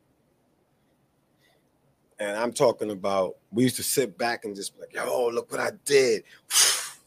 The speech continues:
Nah, <sighs> nah, just toss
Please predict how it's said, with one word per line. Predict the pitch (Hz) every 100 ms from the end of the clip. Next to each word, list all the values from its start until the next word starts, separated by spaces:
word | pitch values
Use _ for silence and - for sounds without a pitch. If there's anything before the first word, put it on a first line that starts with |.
| _ 98
Nah, | 92 90 90 90 92 - - - -
<sighs> | - - - - - - - _ 92
nah, | 104 98 92 95
just | 90 - -
toss | - 117 104 -